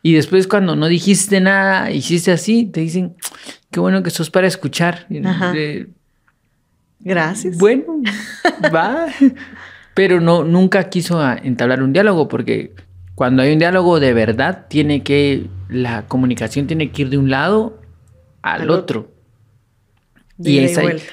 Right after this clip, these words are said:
Speaker 1: ajá. Y yo pienso que, que hay como una tendencia bien fuerte de, como el diálogo se ha perdido, más ahora que los diálogos son, te mando un sticker, me mandas un sticker y yo te mando un sticker.
Speaker 2: <laughs>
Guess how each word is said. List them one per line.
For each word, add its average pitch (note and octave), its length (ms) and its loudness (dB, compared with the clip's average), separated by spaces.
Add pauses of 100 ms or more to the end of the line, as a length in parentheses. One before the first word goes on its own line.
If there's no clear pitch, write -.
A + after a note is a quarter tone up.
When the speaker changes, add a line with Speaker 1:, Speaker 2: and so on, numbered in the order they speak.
(200)
Speaker 1:
ajá. B2 680 -4
Y D3+ 100 -4
yo E3 220 2
pienso A3+ 340 2
que, D#3+ 340 0
que C#3+ 140 0
hay D#3 180 -2
como E3+ 200 -2
una F3+ 220 0
tendencia D3+ 720 0
bien D3 320 -2
fuerte D#3 460 -2
de, A2 380 -4 (400)
como F3+ 240 2
el D#3+ 100 2
diálogo G3+ 440 4
se F#3 120 -2
ha G3 100 0
perdido, A#3 500 2 (800)
más D#3+ 200 0
ahora F3+ 280 2
que E3 60 2
los B2+ 120 4
diálogos E3 400 4
son, E3+ 300 2
te D3 120 0
mando D#3 280 2
un E3 120 2
sticker, F3 600 -2
me C#3 120 2
mandas B2+ 400 0
un D#3+ 180 2
sticker F3+ 600 -2
y D3+ 180 0
yo C#3+ 120 4
te - 100 0
mando F#3 260 4
un F3+ 140 6
sticker. G3 540 0
Speaker 2:
<laughs> B3+ 60 2